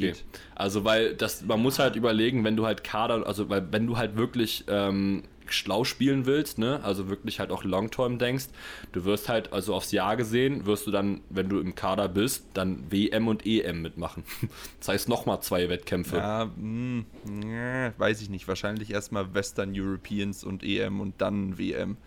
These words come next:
Speaker 1: Ich glaub, weiß nicht, ob direkt
Speaker 2: Naja,
Speaker 1: zu
Speaker 2: also
Speaker 1: W M geschickt
Speaker 2: Nikolai
Speaker 1: wird.
Speaker 2: ist das erste Jahr im Kader und hat auch alles gemacht,
Speaker 1: Ja,
Speaker 2: ne?
Speaker 1: stimmt.
Speaker 2: Also, oder,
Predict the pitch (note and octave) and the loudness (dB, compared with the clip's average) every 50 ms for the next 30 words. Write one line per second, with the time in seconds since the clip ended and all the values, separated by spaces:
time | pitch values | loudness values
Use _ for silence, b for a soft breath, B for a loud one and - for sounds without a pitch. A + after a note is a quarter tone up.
0 | B B B B B B B B B B - - - G#2 F2+ C2+ A#1 - - D#2 | B B B B B B B B B B -10 -2 2 2 2 2 0 -8 -8 -2
1 | - F2+ G#2+ G#2+ - A#2+ G#2+ - G2 F#2+ - - - A2+ G2+ G2 G2 F#2 F2+ F#2 | 0 2 2 2 0 -2 -2 0 0 -2 -2 -4 -6 -4 -2 0 0 0 2 2
2 | F#2 F#2+ G2+ A2 B2 B2 - - G#2+ G#2+ G2+ F2+ G2+ G#2 G#2 G2 G#2 G#2 G#2 G#2+ | 2 2 2 2 2 2 0 0 0 -2 0 2 4 4 4 4 4 4 4 4
3 | A2+ - - C3 A#2+ A#2 A2 A2 A2 G#2+ G#2 - G#2+ - - D#2+ G#2+ G#2+ - - | 4 2 2 2 4 4 4 4 4 2 0 -2 -4 -2 0 0 0 0 0 2
4 | A2 G#2 G2+ G2+ G2 G2 - G#2 G2+ G#2 G#2+ G#2 G2+ G2+ - - - G#2+ G#2 - | 2 4 4 4 2 0 0 0 2 4 4 4 4 2 2 0 0 -2 -2 0
5 | - E2+ F2+ E2+ E2 - - - F2 E2 E2 D#2+ G#2+ G2 F2+ F#2 F#2 G#2+ A#2+ - | -2 -4 -2 -4 -6 -8 -6 -6 -4 -4 -4 -4 -4 -4 -2 0 0 2 0 0
6 | - E2+ F#2 E2 F2+ F#2+ F#2 F#2 - F#2+ F#2 G2 F#2+ F#2+ F#2+ F2+ | 0 0 0 0 2 2 2 2 2 2 2 4 4 4 2 0